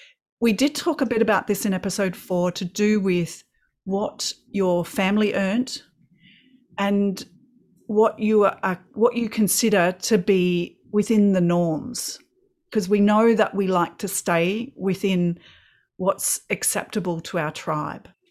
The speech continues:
And we can have the legacy of what was true for us in growing up days. But some people definitely transition out of that tribe into other tribes and are fine with making lots of money. But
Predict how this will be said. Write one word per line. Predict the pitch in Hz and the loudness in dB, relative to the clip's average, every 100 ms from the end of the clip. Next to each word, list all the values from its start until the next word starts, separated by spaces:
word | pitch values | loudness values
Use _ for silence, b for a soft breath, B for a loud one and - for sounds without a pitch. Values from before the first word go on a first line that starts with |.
| _ | _
And | 196 196 | -2 0
we | |
can | 180 - 226 247 | 0 -2 2 2
have | 247 190 | 2 0
the | 196 | 0
legacy | 185 180 190 180 170 156 - | 2 2 0 -2 -6 -8 -8
of | - 170 165 165 - _ _ _ - | -6 -4 -4 -8 -12 _ _ _ -8
what | 180 185 180 | -4 -2 -2
was | 190 175 - | -4 -4 -6
true | - 185 175 | -6 -2 -2
for | - 175 160 | -2 -4 -4
us | 147 - - | -4 -8 -6
in | 190 175 | -2 0
growing | 165 156 147 | 0 -2 -2
up | 151 - 175 | -2 -6 -6
days. | 175 214 262 247 b b b b b b b _ | -4 -2 -4 -8 b b b b b b b _
But | 196 190 - | 0 0 -2
some | - 247 | 0 0
people | 240 240 208 | 2 0 0
definitely | 208 190 214 185 | 2 0 0 -2
transition | 170 - 170 160 170 175 160 | -2 -2 -2 0 -2 -2 0
out | 160 | 0
of | 165 151 | -2 0
that | 165 - | 0 -2
tribe | - 175 165 165 | -2 -2 0 0
into | 165 - 170 | -2 -2 -4
other | 175 | -4
tribes | 170 180 170 165 - | -4 -4 -2 -4 -6
and | 160 | -8
are | 160 | -8
fine | - - 185 180 175 165 | -14 -6 0 2 2 0
with | 165 - | -2 -2
making | 160 165 160 | -2 -2 -2
lots | 151 - | -2 -4
of | 170 | -2
money. | 175 190 - - - | 0 0 -2 -10 -4
But | 175 - | -2 -2